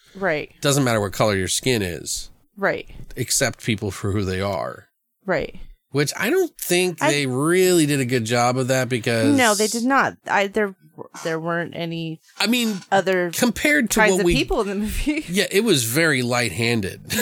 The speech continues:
Speaker 1: Yeah.
Speaker 2: But, but you're
Speaker 1: Yeah.
Speaker 2: also, you also have to remember that we're watching movies now that are very heavy-handed in it.
Speaker 1: Right, right.
Speaker 2: For most people.
Speaker 1: Right.
Speaker 2: Like, you know, I'm not saying I,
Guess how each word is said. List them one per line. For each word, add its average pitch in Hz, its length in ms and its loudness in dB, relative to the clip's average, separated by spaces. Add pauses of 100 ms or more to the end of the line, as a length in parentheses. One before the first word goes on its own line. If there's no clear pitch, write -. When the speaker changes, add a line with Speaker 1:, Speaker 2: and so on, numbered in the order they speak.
(140)
Speaker 1:
Yeah. 254 520 6
Speaker 2:
But, 165 220 4
but 147 240 0
you're 190 180 4
Speaker 1:
Yeah. 180 80 4
Speaker 2:
also, 180 280 4
you 170 260 2
also 156 260 2
have 135 80 0
to 127 80 -2
remember 123 420 2
that 110 180 0
we're 139 160 2
watching 147 440 0
movies 113 360 0
now 117 240 2
that 107 120 0
are 98 80 2
very 98 440 0
heavy-handed 92 1040 -2
in 64 160 -12
it. 62 140 -16
Speaker 1:
Right, 226 280 0
right. 170 260 -2
Speaker 2:
For 135 140 0
most 120 380 2
people. 113 400 -4
Speaker 1:
Right. 202 200 0
Speaker 2:
Like, 110 280 -12
you 113 80 -4
know, 104 120 -4
I'm 120 120 0
not 156 160 2
saying 131 240 0
I, 131 260 0